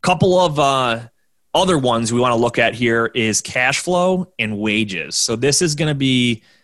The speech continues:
again, supplementary, but cash flow. Think about this. Your customer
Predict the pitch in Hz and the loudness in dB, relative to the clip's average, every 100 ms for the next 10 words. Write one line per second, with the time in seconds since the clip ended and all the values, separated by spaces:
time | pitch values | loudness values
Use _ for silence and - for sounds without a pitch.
0 | _ - 123 131 127 - 123 131 117 104 | _ -8 -2 0 0 0 -2 -2 0 0
1 | 104 107 107 107 104 _ _ _ _ - | 0 0 0 0 -2 _ _ _ _ -4
2 | 151 135 - - - - 123 160 - 160 | -2 0 -2 -2 -4 -6 -14 -10 -4 -2
3 | 165 151 - - - - - _ _ _ | 0 -2 -4 -8 -8 -10 -12 _ _ _
4 | _ _ _ _ _ 117 135 139 156 156 | _ _ _ _ _ -4 -2 0 0 -2
5 | - 107 98 104 | -2 -2 -2 -6